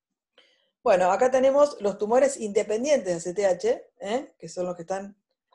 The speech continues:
a nivel suprarrenal, y tenemos un adenoma, ¿eh? Este es el ejemplo de un adenoma.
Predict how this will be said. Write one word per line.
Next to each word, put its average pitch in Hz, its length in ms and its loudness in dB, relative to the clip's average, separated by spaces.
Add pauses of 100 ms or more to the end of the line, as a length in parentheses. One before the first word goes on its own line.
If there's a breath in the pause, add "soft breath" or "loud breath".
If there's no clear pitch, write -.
(140 soft breath)
a 170 80 -12
nivel 196 320 -6
suprarrenal, 240 720 0 (160)
y 170 60 -20
tenemos 196 400 -8
un 196 100 -8
adenoma, 185 640 -2 (120)
¿eh? 196 120 -10
Este 214 140 -12
es 180 60 -10
el 175 100 -8
ejemplo 208 340 -8
de 190 60 -6
un 185 100 -12
adenoma. 160 500 -10